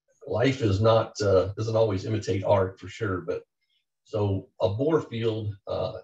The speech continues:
in, in theory, yes, your loops would be exactly twenty foot on center, uh, both east and west, north and south. But the reality is that is not how contracting works, unfortunately,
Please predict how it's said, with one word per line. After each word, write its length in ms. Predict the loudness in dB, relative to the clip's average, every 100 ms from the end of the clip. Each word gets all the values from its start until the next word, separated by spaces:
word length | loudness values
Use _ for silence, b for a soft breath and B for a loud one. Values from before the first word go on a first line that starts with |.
| -6
in, 220 | -4 -4 -6
in 260 | -6 -4 0
theory, 500 | 2 4 2 0 -4 -2
yes, 400 | 0 2 0 -2
your 180 | -2 2
loops 300 | 2 0 -4
would 140 | -2
be 100 | 0
exactly 480 | 2 0 0 -4 -14
twenty 300 | -6 -4 -4
foot 180 | -2 0
on 180 | 0
center, 560 | -2 -2 0 0 -2 -4 _ _ _ -12
uh, 380 | -4 -2 -2 -6
both 360 | -2 2 2 0 -6
east 280 | -4 -4
and 120 | -2 2
west, 400 | 4 4 0 -4
north 300 | 0 0 -2
and 140 | -6
south. 420 | -2 0 2 -2 -4 _ _ _ _
But 140 | -4 -2
the 100 | -4
reality 600 | -2 0 2 2 2 2
is 500 | 2 2 0 -4 -14 _ -6
that 180 | -4
is 180 | -4 -6
not 340 | -4 -2 -2 -4
how 240 | -4 -4 -4
contracting 680 | -4 -4 -2 -2 -4 -6 -6 -2
works, 640 | 0 -2 -4 -10 -10 -8
unfortunately, 800 | -4 0 0 2 2 2 2